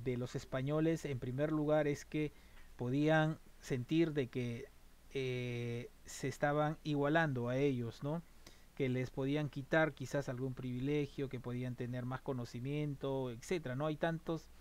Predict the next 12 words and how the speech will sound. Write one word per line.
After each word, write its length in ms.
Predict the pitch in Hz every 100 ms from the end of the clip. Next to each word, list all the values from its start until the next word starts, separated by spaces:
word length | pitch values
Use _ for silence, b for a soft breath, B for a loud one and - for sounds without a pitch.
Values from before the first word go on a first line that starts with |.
| b b b b
tantos, 440 | - 156 151 160 -
este, 640 | 131 - 117 117 113 107
a, 460 | 117 117 113 - 120
a 40 |
factores 440 | 120 131 - 147 151
que 100 | 139
podemos 480 | 123 127 135 135
analizar. 640 | 135 120 113 113 - 139 135 b b b b b
Leemos, 680 | 135 143 165 165 156 - - b b b
eh, 680 | - 127 117 117 113 113 95 -
la 180 | 123 123
ficha 420 | 160 143 160